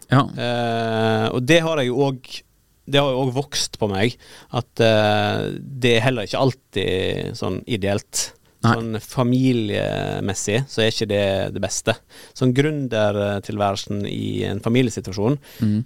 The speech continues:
Speaker 2: eh, skaper litt konflikt, eh, av og til. Vi har jo snakket om ting ofte,
Speaker 1: Mhm.
Speaker 2: at, eh, nå skal vi gjøre det her, og det kommer til å ta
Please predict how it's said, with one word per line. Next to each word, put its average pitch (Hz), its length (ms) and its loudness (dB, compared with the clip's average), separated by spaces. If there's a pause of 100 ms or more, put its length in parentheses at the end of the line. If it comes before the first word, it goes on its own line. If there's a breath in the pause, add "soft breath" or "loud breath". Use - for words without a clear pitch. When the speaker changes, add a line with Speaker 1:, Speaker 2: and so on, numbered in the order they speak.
Speaker 2:
eh, - 240 -6
skaper - 580 -2
litt 160 180 -6
konflikt, - 560 -2
eh, 101 240 4
av 104 120 2
og - 60 -8
til. 101 140 0 (100)
Vi 135 140 2
har 170 200 2
jo 131 320 2 (1000)
snakket - 580 0
om 95 120 -4
ting 123 300 -4 (160)
ofte, 120 240 -4
Speaker 1:
Mhm. 127 220 -2
Speaker 2:
at, - 200 -10
eh, 104 260 0
nå 117 200 0
skal - 180 -6
vi 104 260 -2
gjøre 113 120 2
det 107 80 0
her, 131 260 4
og 117 60 -8
det 123 120 -8
kommer 110 160 -4
til 110 100 -10
å - 40 -20
ta 107 380 2